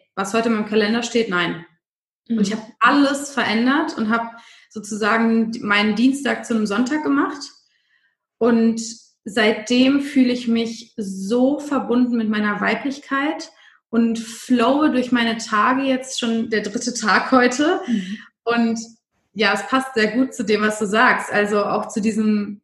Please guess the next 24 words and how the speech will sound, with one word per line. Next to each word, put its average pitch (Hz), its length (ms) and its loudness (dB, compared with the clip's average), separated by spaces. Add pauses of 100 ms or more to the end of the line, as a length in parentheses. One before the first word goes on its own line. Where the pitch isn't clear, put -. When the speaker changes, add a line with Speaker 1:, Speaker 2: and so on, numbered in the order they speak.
Speaker 1:
Wasserelement, 190 1160 0
dieses 190 380 -6
ich - 280 -12
lasse 220 420 2
es - 260 -6 (140)
fließen. 202 640 2 (240)
Speaker 2:
Ja. 196 180 2
Speaker 1:
Und 226 360 4
ich - 60 -12
lasse 233 300 0
mich 214 280 0
treiben 233 420 2
von 214 160 0
dieser 196 240 0
Welle. 220 240 2
Also 190 180 0
es 196 140 -8
passt - 380 -4
perfekt. - 600 -6 (440)
<laughs> 269 80 0 (680)
Speaker 2:
Das 233 220 0
Spannende 302 480 4
daran 196 440 -2
ist, 214 400 -8